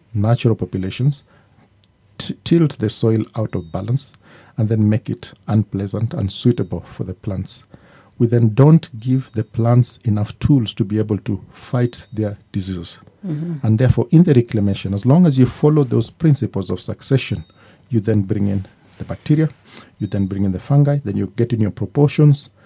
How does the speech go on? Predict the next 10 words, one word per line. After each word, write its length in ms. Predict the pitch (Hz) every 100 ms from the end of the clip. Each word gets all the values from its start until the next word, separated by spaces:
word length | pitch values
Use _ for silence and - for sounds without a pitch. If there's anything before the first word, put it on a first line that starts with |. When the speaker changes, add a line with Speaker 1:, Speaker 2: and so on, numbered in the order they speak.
| _ -
Speaker 1:
Once 160 | 110
the 80 | 110
proportions 540 | - 98 131 117 98 98
are 80 |
right, 320 | 98 131 147 -
you 160 | 98 -
start 360 | - 113 101 -
to 200 | 120 104 -
spread 400 | - - - 101
variety. 460 | 92 95 98 92 110